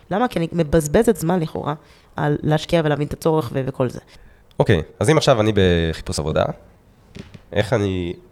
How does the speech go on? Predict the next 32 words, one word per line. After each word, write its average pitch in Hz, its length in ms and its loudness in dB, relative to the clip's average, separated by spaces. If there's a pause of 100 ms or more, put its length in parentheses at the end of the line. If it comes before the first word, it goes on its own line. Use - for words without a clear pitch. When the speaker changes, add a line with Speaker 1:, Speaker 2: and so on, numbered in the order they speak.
(200)
Speaker 2:
קודם 113 160 2
כל 104 100 -4
מזקק 90 480 -4
את 90 80 -6
זה 82 80 -6
לעצמי, 92 360 -4
למרות 82 160 -4
שעל 80 120 -6
זה 82 60 -8
קצת - 140 -16
דיברנו, 98 340 2
אבל 90 140 0
איך 107 180 -2
אני 113 100 0
גם 92 120 0
מזהה 92 360 0 (920)
איפה 120 260 2
יש 113 140 0
את 110 160 -6
הערכים 90 1160 -4 (200)
שאני 90 220 -2
מחפש? - 560 -4 (840)
Speaker 1:
אז - 60 -16
קודם 240 140 0
כל 240 100 2
אתה 196 100 -2
יכול 185 160 -2
לשאול 160 420 0
מה 156 160 0
הערכים 143 280 -6
של - 100 -10
החברה, - 280 -12